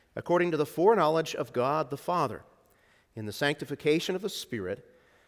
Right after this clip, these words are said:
for obedience to Jesus Christ, and for sprinkling with his blood. May grace and peace be multiplied to you. Blessed be the God and Father of our Lord Jesus Christ.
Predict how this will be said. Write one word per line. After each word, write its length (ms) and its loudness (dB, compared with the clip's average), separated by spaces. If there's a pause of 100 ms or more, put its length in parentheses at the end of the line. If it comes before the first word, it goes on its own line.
(380)
for 220 2
obedience 600 0
to 100 -10
Jesus 400 -6
Christ, 560 -6 (920)
and 200 -4
for 100 -6
sprinkling 540 -2
with 160 -6
his 160 -6
blood. 360 -4 (760)
May 160 -6
grace 460 2
and 240 -6
peace 360 -6
be 120 -8
multiplied 680 -4
to 100 -10
you. 240 -10 (1040)
Blessed 540 2
be 140 0
the 80 -2
God 400 2
and 200 0
Father 520 2 (120)
of 140 -8
our 140 -2
Lord 180 -2
Jesus 320 -8
Christ. 540 -6